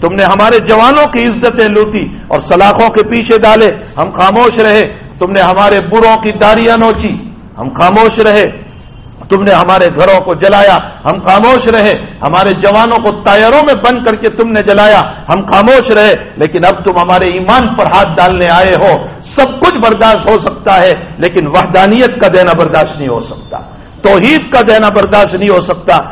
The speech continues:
یہ گردن کٹ سکتی ہے، یہ جان جا سکتی ہے، لیکن ہم اپنی توحید کو، اپنی وحدانیت کو،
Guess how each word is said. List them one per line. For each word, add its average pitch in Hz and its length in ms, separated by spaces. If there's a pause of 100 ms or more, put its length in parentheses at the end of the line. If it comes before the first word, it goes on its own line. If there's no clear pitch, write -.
(140)
یہ 151 200
گردن 214 300
کٹ 247 240
سکتی 226 440
ہے، - 220 (100)
یہ 156 140
جان 196 420
جا 240 180 (120)
سکتی 226 320
ہے، 202 360
لیکن 165 320
ہم 247 440
اپنی 170 360
توحید 208 460
کو، - 360
اپنی - 260
وحدانیت 180 720
کو، 165 260